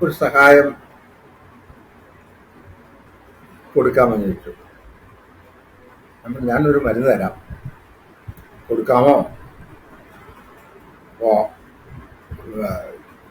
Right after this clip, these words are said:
ചെയർമാൻ മിസ്റ്റർ ശ്രീനിവാസൻ പറഞ്ഞു, "അത് കുട്ടിയുടെ അമ്മയോട് തന്നെ ചോദിക്കണം." അങ്ങനെ അമ്മയുടെ അനുവാദത്തോടെ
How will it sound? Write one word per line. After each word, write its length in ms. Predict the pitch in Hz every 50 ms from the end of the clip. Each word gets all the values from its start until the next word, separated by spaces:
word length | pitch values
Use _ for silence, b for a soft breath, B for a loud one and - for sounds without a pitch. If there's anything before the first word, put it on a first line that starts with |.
| - -
ചെയർമാൻ 500 | 120 123 123 131 135 139 135 131 120 117
മിസ്റ്റർ 260 | 117 110 - 127 -
ശ്രീനിവാസൻ 580 | - - 120 123 131 135 135 131 - 143 131 123
പറഞ്ഞു, 420 | 135 123 120 117 117 117 123 120 - - - - - - - - - - - - - - - -
"അത് 320 | - 120 123 131 135 135 -
കുട്ടിയുടെ 460 | - - 127 - - 143 135 135 135
അമ്മയോട് 520 | 127 123 127 135 139 139 139 139 135 131
തന്നെ 140 | 127 127 131
ചോദിക്കണം." 640 | 120 127 123 123 123 - 127 127 135 135 - - - - - - - - - - - - - - - - - - - _ - - - - - - - - 165
അങ്ങനെ 200 | 147 143 143 139
അമ്മയുടെ 540 | 131 127 127 139 147 151 147 147 147 143 147 - - - - - - - - - - - - - -
അനുവാദത്തോടെ 920 | 120 127 139 143 147 143 143 143 143 143 135 127 127 127 131 123 120 -